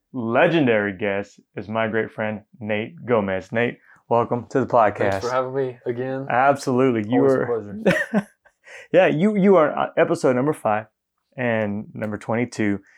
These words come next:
Speaker 1: Before we go into a review of your podcast and your life so far, if you don't mind, would you mind blessing this podcast
Speaker 2: Yeah,
Speaker 1: for us?
Speaker 2: sure, absolutely. Heavenly Father, God, we just thank you for, for Wong and for Margie and for Defining Moments. And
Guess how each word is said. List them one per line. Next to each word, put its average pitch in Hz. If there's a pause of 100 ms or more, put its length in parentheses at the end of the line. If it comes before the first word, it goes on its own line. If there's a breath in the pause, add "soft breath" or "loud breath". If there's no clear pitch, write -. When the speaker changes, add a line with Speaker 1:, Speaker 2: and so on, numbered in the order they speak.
(380 soft breath)
Speaker 1:
Before 135
we 120
go 120
into 120
a 117
review 104
of 101
your 104
podcast 101
and 110
your 104
life 98
so 104
far, 101
if 95
you 117
don't 113
mind, 98
would 104
you 101
mind 98
blessing 101
this 92
podcast -
Speaker 2:
Yeah, 135
Speaker 1:
for -
us? -
Speaker 2:
sure, 131
absolutely. 117 (960 soft breath)
Heavenly 151
Father, 143
God, 127
we 123
just 120
thank 131
you 127
for, 104 (160)
for 123
Wong 117
and 107
for 110
Margie 107
and 104
for 107
Defining 110
Moments. 107
And 104